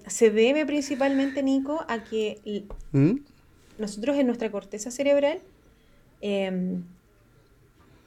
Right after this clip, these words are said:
Speaker 1: tenemos m-, capas, ¿sí? Está distribuida por
Speaker 2: Ya.
Speaker 1: capas. Y en una de esas capas están las células piramidales, que son las que son serotoninérgicas finalmente, y que tienen estos
Speaker 2: ¿Mm?
Speaker 1: receptores. Estos receptores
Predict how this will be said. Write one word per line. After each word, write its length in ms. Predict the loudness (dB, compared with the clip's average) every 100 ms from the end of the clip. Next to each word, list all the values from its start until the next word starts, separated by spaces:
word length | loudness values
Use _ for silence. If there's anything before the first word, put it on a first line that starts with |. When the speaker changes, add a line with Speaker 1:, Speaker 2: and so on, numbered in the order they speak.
| _ -4
Speaker 1:
tenemos 460 | 0 4 2 0
m-, 120 | -6 -10 -14 _ _ _ _ _ _ _
capas, 640 | 2 2 2 -4 -4 -10 -12 -14
¿sí? 180 | -8
Está 180 | -6 -4
distribuida 440 | -2 2 4 4 2
por 120 | 0
Speaker 2:
Ya. 100 | 0
Speaker 1:
capas. 400 | 0 -2 -6 -12 _ _ -14
Y 120 | 0 2
en 60 |
una 180 | 4 2
de 100 | 0
esas 220 | -4 -10
capas 440 | -6 -4 -4 -6 -8
están 600 | -16 -12 -6 -4 -4 -4
las 180 | -6 -8
células 420 | -6 -2 0 0 -2
piramidales, 640 | -2 0 0 0 -2 -6
que 120 | -10
son 200 | -4 -4
las 120 | -4
que 300 | -6 -6 -6 -10 -20
son 260 | -4 -2
serotoninérgicas 1160 | 0 0 2 0 -4 -8 -6 -4 -4 -8 -18 -14
finalmente, 680 | -6 -4 -4 -6 -10 -10 -16 -18 -20 -20 _
y 140 | -8
que 100 | -6 -4
tienen 280 | 0 4
estos 240 | 2 4 2
Speaker 2:
¿Mm? 40 |
Speaker 1:
receptores. 720 | 2 0 -8 -6 -8 -8 -14 -20 _ -20 _ _ -14
Estos 200 | -6 -6
receptores 800 | -4 -8 -6 0 2 0 -4